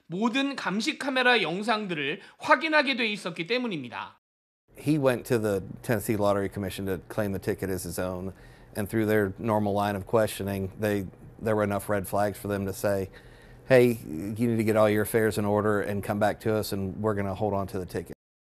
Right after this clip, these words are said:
Speaker 1: 경찰과 복권위원회는 진짜 당첨자를 찾아서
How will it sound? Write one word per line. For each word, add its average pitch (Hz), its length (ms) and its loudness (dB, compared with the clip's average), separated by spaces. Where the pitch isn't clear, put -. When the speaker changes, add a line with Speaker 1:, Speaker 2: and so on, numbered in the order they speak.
Speaker 1:
경찰과 269 540 4
복권위원회는 240 880 2
진짜 247 500 2
당첨자를 226 720 0
찾아서 214 600 2